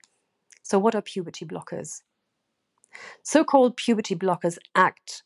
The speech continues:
on the pituitary gland. The pituitary gland sends out messenger substances in the body that stimulate the production of sex hormones. The drug blocks the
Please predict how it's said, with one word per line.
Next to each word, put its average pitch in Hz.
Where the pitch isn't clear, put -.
on 180
the 175
pituitary 196
gland. 156
The 175
pituitary 247
gland 180
sends 214
out 175
messenger 185
substances 160
in 226
the 214
body 170
that 165
stimulate 214
the 170
production -
of 175
sex -
hormones. 156
The -
drug 208
blocks -
the 175